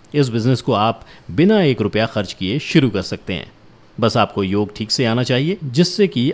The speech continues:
आप लोगों को अच्छी तरह से सिखा सकें। अपना योग सेंटर आप अपने घर में ही खोल सकते हैं और जैसे जैसे आपका योगा सेंटर फेमस होगा, वैसे वैसे आपको ज़्यादा से ज़्यादा लोग मिलते चले जाएंगे,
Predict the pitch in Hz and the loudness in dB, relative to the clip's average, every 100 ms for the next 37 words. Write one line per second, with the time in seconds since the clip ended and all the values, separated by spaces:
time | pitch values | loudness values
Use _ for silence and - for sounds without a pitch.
0 | 113 117 117 101 98 95 104 120 - 170 | 0 0 0 -2 -2 -2 -2 -2 -4 -4
1 | - 85 - 165 - 170 117 92 85 82 | -2 -4 -2 -2 0 0 0 -4 -8 -10
2 | - - - - 113 131 113 110 104 104 | -12 -20 -20 -4 -2 0 2 0 0 -2
3 | 98 107 - 104 95 98 87 87 117 113 | -2 -4 -4 -4 -2 -4 -6 -4 -2 0
4 | 156 165 156 151 - 170 202 - - - | 0 -2 -2 -2 -2 -2 -2 -6 -20 -14
5 | - 127 151 185 226 156 135 139 110 123 | -6 0 2 2 2 2 2 0 0 0
6 | 101 98 98 - 95 92 - 117 180 - | 0 0 -2 -2 -4 -6 -2 0 2 0
7 | 113 78 - 110 165 185 180 180 147 151 | -2 -4 -2 0 2 2 0 0 -2 -2
8 | 202 101 - 156 107 101 123 113 92 85 | 0 -2 -2 -2 0 0 0 -2 -4 -4
9 | 95 98 110 95 104 143 160 175 170 170 | -2 -2 -2 -2 -2 -2 0 0 0 0
10 | 90 | -2